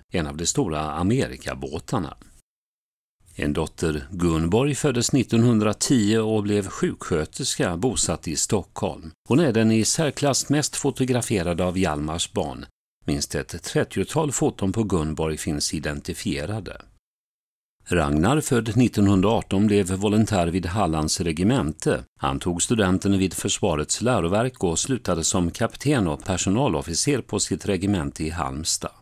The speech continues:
I början av nittonhundratalet byggde familjen Törnqvist ett hus på Nygatan tre, där Hjalmar öppnade fotoateljé.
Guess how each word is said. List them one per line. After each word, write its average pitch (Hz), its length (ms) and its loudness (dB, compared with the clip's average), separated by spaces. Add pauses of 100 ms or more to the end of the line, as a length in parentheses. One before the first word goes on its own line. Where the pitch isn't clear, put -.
(960)
I 127 100 4
början 160 340 4
av 85 160 2
nittonhundratalet 80 1000 0
byggde 80 400 0
familjen 80 560 0
Törnqvist 135 640 -2
ett 117 220 -2
hus 151 240 0
på - 140 -2
Nygatan 90 640 0
tre, 98 380 -2 (360)
där 90 100 0
Hjalmar 82 400 2
öppnade 71 440 -4
fotoateljé. 85 920 -4